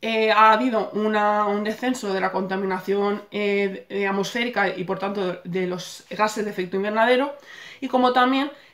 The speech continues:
ha habido, eh, una disminución de, del ruido, se, se puede predecir mejor los seísmos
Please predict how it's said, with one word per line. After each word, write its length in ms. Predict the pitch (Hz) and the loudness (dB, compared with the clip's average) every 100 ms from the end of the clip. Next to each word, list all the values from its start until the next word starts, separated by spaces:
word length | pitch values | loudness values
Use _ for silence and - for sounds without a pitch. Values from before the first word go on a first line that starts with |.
| _ | _
ha 100 | 240 | 2
habido, 480 | 247 262 233 208 208 208 | 4 4 2 0 0 0
eh, 280 | 208 202 | 2 4
una 440 | 202 208 208 214 214 | 2 2 -2 -2 -2
disminución 480 | 220 220 214 254 214 | 0 -2 -2 -2 0
de, 420 | 196 185 185 - | 0 0 -2 -6
del 220 | 190 185 | -4 -2
ruido, 500 | 196 240 247 262 320 - - _ _ | -2 -2 0 -2 -4 -14 -20 _ _
se, 380 | - 240 220 214 | -2 2 2 2
se 140 | 220 | 0
puede 280 | 220 226 240 | -2 -2 0
predecir 560 | 247 240 247 269 262 | 2 4 2 2 2
mejor 480 | 269 220 220 240 254 | 2 0 2 2 2
los 140 | 208 - | -2 -4
seísmos 680 | 208 226 247 254 330 - | -4 0 0 0 -2 -8